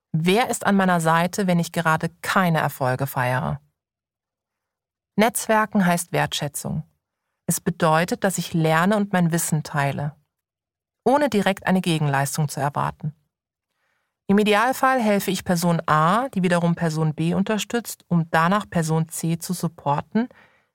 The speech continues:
die irgendwie, irgendwo, irgendwann zu einer oder einem Fürsprecher für mich werden kann. The Circle of Networking, der wirkungsvolle Kreislauf des Netzwerkens.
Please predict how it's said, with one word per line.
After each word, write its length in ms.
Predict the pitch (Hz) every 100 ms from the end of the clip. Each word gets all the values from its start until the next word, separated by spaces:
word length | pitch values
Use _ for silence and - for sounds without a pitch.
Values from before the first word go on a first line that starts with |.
| -
die 140 | 180 -
irgendwie, 720 | 247 311 311 254 - 196 185
irgendwo, 720 | - 240 233 208 175 170 175 -
irgendwann 680 | 190 180 160 147 151 165 - _ _ _ _
zu 220 | - 175 -
einer 460 | 156 160 196 247 294
oder 280 | - 180 -
einem 240 | 151 156 175
Fürsprecher 800 | - 147 - - 143 147 151 -
für 140 | - 185
mich 240 | 165 -
werden 300 | 147 143 139
kann. 300 | - 139 143 - _ _ _ _ _ _ _ _ _ _ _ _ _ _ -
The 80 | 175
Circle 480 | - 226 247 262
of 180 | 185 196
Networking, 720 | 170 156 156 143 - 143 143 - _ -
der 220 | 156 147
wirkungsvolle 640 | 208 233 254 - - 170
Kreislauf 720 | 175 - 151 151 - 151 156 -
des 200 | 196 -
Netzwerkens. 800 | 143 - 147 131 - 143 -